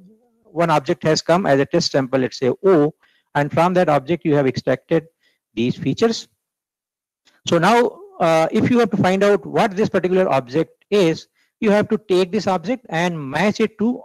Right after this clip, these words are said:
all the available objects in your memory, right? All the objects, let's say you have n objects here, you will take this sample and you will match it to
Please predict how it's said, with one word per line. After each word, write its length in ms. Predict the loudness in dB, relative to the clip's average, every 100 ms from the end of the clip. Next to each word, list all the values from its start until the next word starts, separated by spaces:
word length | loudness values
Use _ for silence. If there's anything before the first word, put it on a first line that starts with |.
| -2
all 340 | 2 4 4
the 300 | 2 0 0
available 480 | 0 2 4 4 2
objects 420 | 2 0 -2 -4
in 180 | -4 -4
your 180 | -2 -2
memory, 520 | -2 -4 -6 -10 -14 _ _ _ -12
right? 160 | -10 -2
All 160 | -2
the 120 | 2 0
objects, 220 | 0 0
let's 140 | 0
say 80 | 0
you 80 | 2
have 160 | 2 2
n 140 | 0
objects 340 | 0 0 -4 0
here, 220 | -2 -2 _ -20 -12 0
you 80 | 2
will 80 |
take 300 | 4 2 2 _
this 220 | 0 2
sample 400 | 4 4 2 2
and 120 | 0
you 80 | 0
will 80 | 0
match 280 | 0 0 -2
it 120 | -4
to 200 | -4 -4